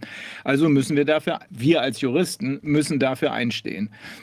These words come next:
Was ich, ähm, ohne einen Namen zu nennen, ich glaube, es weiß sowieso jeder, wer gemeint ist, äh, was ich besonders hinterhältig finde, ist, wenn sich dann Künstler hinstellen und,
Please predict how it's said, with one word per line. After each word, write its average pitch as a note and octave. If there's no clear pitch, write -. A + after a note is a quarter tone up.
Was E3
ich, A3+
ähm, F3
ohne F#3+
einen D3
Namen G3
zu G3
nennen, E3
ich C#3+
glaube, C3
es A#2+
weiß C3
sowieso B2+
jeder, E3
wer C#3
gemeint B2+
ist, C3
äh, C3
was C3+
ich G3+
besonders D3+
hinterhältig C#3+
finde, D#3+
ist, D3
wenn F#3
sich E3
dann D3
Künstler F3
hinstellen E3+
und, D#3+